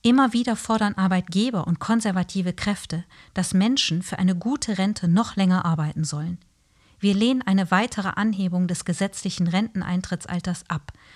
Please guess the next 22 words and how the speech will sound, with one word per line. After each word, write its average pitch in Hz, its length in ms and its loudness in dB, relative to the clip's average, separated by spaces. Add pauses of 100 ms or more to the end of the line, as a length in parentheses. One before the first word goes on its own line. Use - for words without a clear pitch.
(180)
weil 185 120 4
sie 185 120 0
für 185 160 -4
viele, 180 540 -6 (100)
die 175 80 0
nicht 196 260 0
länger 196 280 2
arbeiten 190 420 -2
können, 156 400 -2 (340)
eine 190 240 2
Rentenkürzung 202 760 -2
bedeutet 147 580 -4 (300)
und 202 200 -2
ungerecht 165 560 2
ist. - 360 -10 (840)
Den 208 140 6
gesetzlichen 220 680 0 (120)
Anspruch, 277 540 -2
dass - 180 -4
besonders 202 500 0
langjährig 202 640 0
Versicherte 185 640 -2